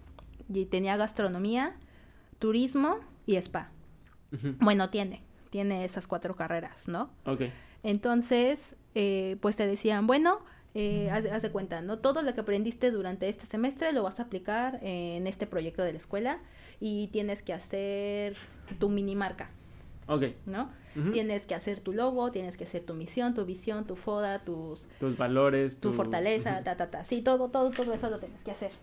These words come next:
Speaker 2: Ujú.
Speaker 1: ¿No? Y, pues, cada alumno escoge así como un proyecto, ¿no? Entonces ya después era así, en el caso de modas, pues, ya era así como que hacer una mini colección, producirla como tal, no era, no era nada más como que el puro boceto, ese, "Ah, este es el boceto, ah, ok,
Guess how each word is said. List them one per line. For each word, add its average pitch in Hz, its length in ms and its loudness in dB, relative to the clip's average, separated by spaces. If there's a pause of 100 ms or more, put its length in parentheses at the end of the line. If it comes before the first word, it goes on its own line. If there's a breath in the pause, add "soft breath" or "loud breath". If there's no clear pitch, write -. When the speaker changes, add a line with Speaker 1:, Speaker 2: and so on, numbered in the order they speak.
(240)
Speaker 2:
Ujú. 135 200 -4 (760)
Speaker 1:
¿No? 208 240 -2
Y, 196 240 0
pues, 196 220 0
cada 214 260 0
alumno 247 380 4
escoge 214 320 -4
así 180 160 -10
como 196 180 -4
un 185 80 -6
proyecto, 220 500 -2 (560 loud breath)
¿no? 202 120 -8
Entonces 208 340 -4
ya 190 160 0
después 214 500 -2
era 202 140 -4
así, 208 280 -4
en 208 120 -2
el 202 80 -2
caso 226 280 -4
de 233 100 0
modas, 233 380 0
pues, 214 160 -4
ya 185 200 -2
era 185 220 0
así - 180 -8
como 208 260 -4
que - 80 -6
hacer 208 240 -2
una 214 140 -2
mini 214 220 -2
colección, 214 560 -2 (360 loud breath)
producirla 226 880 2
como 190 280 -4
tal, 233 220 0
no 208 100 2
era, 196 160 2
no 202 260 0
era 208 140 2
nada 202 200 0
más 180 180 -6
como 196 220 -4
que - 80 -4
el 180 40 -4
puro 196 240 0
boceto, 190 380 -2
ese, 185 160 -6
"Ah, 202 60 -2
este 240 120 4
es 277 60 6
el 254 100 6
boceto, 220 320 0
ah, 240 140 0
ok, 185 120 -6